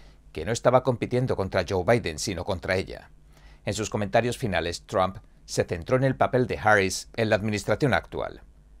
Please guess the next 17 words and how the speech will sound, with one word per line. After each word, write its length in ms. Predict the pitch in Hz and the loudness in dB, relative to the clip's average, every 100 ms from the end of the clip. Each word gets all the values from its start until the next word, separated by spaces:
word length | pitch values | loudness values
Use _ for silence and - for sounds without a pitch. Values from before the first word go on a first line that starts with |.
| - - _ - | -20 -20 _ 0
Le 120 | 127 | 2
dijo 320 | 117 117 101 | 2 0 -2
que 100 | - | -2
había 220 | 98 120 | -2 0
disfrutado 520 | 127 127 107 101 107 92 | -2 -4 -4 0 0 -2
de 140 | 87 | -6
todo 240 | - 110 | -4 -2
un 60 | 120 | 0
mandato 480 | 110 95 113 - 135 | 0 2 2 2 0
como 180 | 101 90 | -2 -2
vicepresidente 840 | 87 85 76 - 73 113 98 123 | -4 -6 -6 -8 -4 -4 -2 0
para 180 | 139 127 | 2 2
cambiar 420 | 113 82 113 123 | 2 2 2 4
lo 100 | 131 | 0
que 100 | 135 | 0
prometió 400 | 123 98 80 107 | 0 0 0 -4
cambiar, 340 | 80 98 110 | -2 0 0